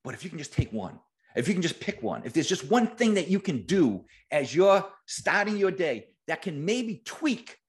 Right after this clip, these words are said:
the amount of energy and the amount of passion, the amount of fun and the amount of excitement that you have going into your day,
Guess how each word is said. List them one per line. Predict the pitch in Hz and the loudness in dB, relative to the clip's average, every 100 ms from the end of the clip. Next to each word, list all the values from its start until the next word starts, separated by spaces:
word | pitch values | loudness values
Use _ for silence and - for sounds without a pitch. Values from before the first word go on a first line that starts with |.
| _ _ _ _ 185 | _ _ _ _ -4
the | |
amount | 165 202 208 | -2 0 -2
of | - | -4
energy | 185 180 131 117 | -6 -6 -6 -6
and | 135 | -6
the | |
amount | 156 202 | -4 -6
of | 185 | -6
passion, | 175 175 - 123 | -6 -6 -6 -8
the | |
amount | 135 190 | -6 -6
of | 185 | -6
fun | - 180 | -6 -6
and | 135 | -6
the | 147 | -6
amount | 190 | -6
of | 180 | -6
excitement | - 180 165 131 - _ | -4 -4 -4 -10 -12 _
that | 147 | -8
you | 160 160 | -6 -4
have | 170 143 | -6 -4
going | 139 147 | -4 -4
into | 147 - | -6 -8
your | 156 | -4
day, | 165 170 - | -2 -2 -6